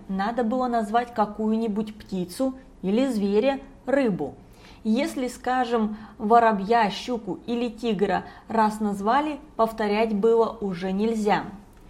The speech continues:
Многие ребята быстро исчерпывали свой запас названий. «Пума», говорил Румянцев, «уже говорили пуму». «Росомаха», пытался спастись Володя. «Я называл росомаху», возражал Толя.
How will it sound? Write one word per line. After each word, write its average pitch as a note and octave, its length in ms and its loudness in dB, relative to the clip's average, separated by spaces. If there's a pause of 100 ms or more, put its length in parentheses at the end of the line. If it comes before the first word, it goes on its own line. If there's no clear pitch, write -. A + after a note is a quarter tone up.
(460)
Многие C#4+ 560 2
ребята C4 500 4
быстро B3 560 2
исчерпывали G#3 680 -2
свой G#3 360 0
запас G3+ 460 -2
названий. G#3 640 0 (540)
«Пума», C4+ 600 2 (140)
говорил A#3 480 4
Румянцев, A#3 560 0 (280)
«уже G3 240 2
говорили A#3+ 720 6
пуму». A3+ 580 2 (280)
«Росомаха», B3 1000 0 (260)
пытался A3+ 500 0
спастись A3+ 540 -4
Володя. G#3+ 580 4 (220)
«Я F#3+ 240 -4
называл B3+ 640 2
росомаху», C#4 720 0 (240)
возражал G#3 640 0
Толя. F3+ 460 0